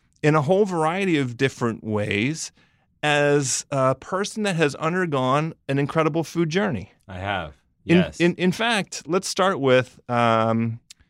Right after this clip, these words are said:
Speaker 1: the most sort of prominent, uh, way I've, I've, I've come to understand you and
Speaker 2: Mm-hmm.
Speaker 1: food, which is your diagnosis in your forties as a grown-ass
Speaker 2: Yeah.
Speaker 1: adult man of, of, of experiencing celiac.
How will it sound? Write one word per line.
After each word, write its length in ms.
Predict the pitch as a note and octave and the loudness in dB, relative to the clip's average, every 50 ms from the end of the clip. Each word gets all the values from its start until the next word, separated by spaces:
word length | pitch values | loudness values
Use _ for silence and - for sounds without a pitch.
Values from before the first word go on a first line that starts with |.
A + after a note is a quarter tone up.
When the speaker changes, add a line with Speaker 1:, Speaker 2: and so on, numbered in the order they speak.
| _ _ - | _ _ -2
Speaker 1:
the 80 | C3+ | 0
most 600 | C3+ D3 D3+ D3+ D#3 D#3 D#3 D#3+ D3 - - - | 0 2 2 4 4 4 4 2 0 -2 -6 -10
sort 240 | - - E3 D3+ C#3+ | -8 -4 -2 -2 -2
of 160 | C3 - - | -2 -6 -10
prominent, 720 | - - - F3+ E3 G3 A3+ A3+ F3 C3+ A#2+ A2+ A2 - - _ | -10 -6 -4 -2 0 2 4 4 4 4 4 2 2 -2 -4 _
uh, 260 | - A2 A2 G#2 G#2+ G#2 | -2 0 2 4 2 4
way 220 | G#2+ A2+ A#2 A#2+ | 4 4 4 4
I've, 240 | A#2 A2+ A#2 A#2 A#2 G#2+ | 4 4 2 2 0 0
I've, 240 | - A#2 A2 G#2 G#2+ - | 0 0 0 0 -2 -4
I've 180 | - A2 G#2+ - | -4 -6 -6 -4
come 220 | - - C#3 B2+ | -4 -2 -2 0
to 120 | A2 B2+ A2 | 0 0 0
understand 540 | - A#2+ A#2 A#2 - - - A#2 A#2 A2 G#2+ | 0 -2 -2 -4 -4 -4 -2 0 0 0 0
you 300 | G#2 G#2 A2+ B2+ B2 G#2 | 0 0 2 2 2 2
and 160 | G#2 G#2+ G#2 | 2 0 -2
Speaker 2:
Mm-hmm. 80 | F#2 E2+ | -2 -2
Speaker 1:
food, 420 | D#2+ G#2+ G2+ G2+ A#2 C#3+ D#3+ F3+ - _ _ _ _ _ _ _ - | -2 0 2 2 2 2 0 -4 -8 _ _ _ _ _ _ _ 0
which 260 | C3 C#3+ D#3 D#3 - | 2 2 2 4 4
is 520 | D#3 D3 C#3+ C#3 C3+ C#3 C3 B2 - C3 - _ - | 4 6 6 6 4 4 2 -2 -4 -8 -10 _ -8
your 400 | B2 A#2+ C3 D3 D#3 D3+ D3+ C#3 | -4 -2 2 4 4 4 4 4
diagnosis 960 | C#3 C#3+ C#3+ C#3+ C3+ C3 D3 - - D#4 - - D3 E3 F#3+ - - - - - | 2 2 2 2 0 0 -2 -2 -4 -4 -4 -6 -6 -6 -6 -8 -12 -14 -8 -4
in 160 | D#3 E3+ F3 | -2 0 2
your 180 | E3 C#3+ C#3+ C#3+ | 2 4 2 2
forties 500 | - - D#3+ C#3+ C#3 C#3 D3+ D#3+ D3 C#3 | 2 0 -2 -2 0 0 0 -2 -2 -2
as 140 | C3 A#2+ C#3 | -2 0 0
a 80 | C3 | -2
grown-ass 800 | B2 G#2+ G#2+ A#2+ C#3+ F3+ G#3+ G3+ F3+ F3 F3 F3+ F3 - - - _ _ _ _ - | 0 0 2 4 4 4 4 2 2 0 0 0 -2 -4 -8 -12 _ _ _ _ 0
Speaker 2:
Yeah. 60 | B2+ | 0
Speaker 1:
adult 380 | A#2 A2 D3+ E3+ A3 A#3 F#3+ - | 2 4 2 2 2 0 -2 -2
man 540 | D3+ F#3 A3 A#3 F#3+ B2 A2+ C3+ F3+ F#3+ - _ _ _ _ _ _ _ _ _ _ _ _ _ - | -2 -2 -2 0 0 0 -2 -2 -4 -6 -8 _ _ _ _ _ _ _ _ _ _ _ _ _ 2
of, 160 | E3 F3 D#3 | 2 4 4
of, 240 | B2+ E3+ E3+ D#3+ D#3+ | 4 2 2 2 0
of 240 | - E3 E3 D#3 E3 | 0 0 0 0 0
experiencing 680 | D#3+ - - - - F3 F3+ G3+ G3+ G3 - G#3+ G#3 | -2 -4 -6 -4 -4 -2 0 0 0 0 0 0 0
celiac. 600 | G3+ - - E4 G4+ F4 A#3+ - D#2 D2+ - - | 0 2 2 2 2 2 2 -2 -4 -8 -12 -16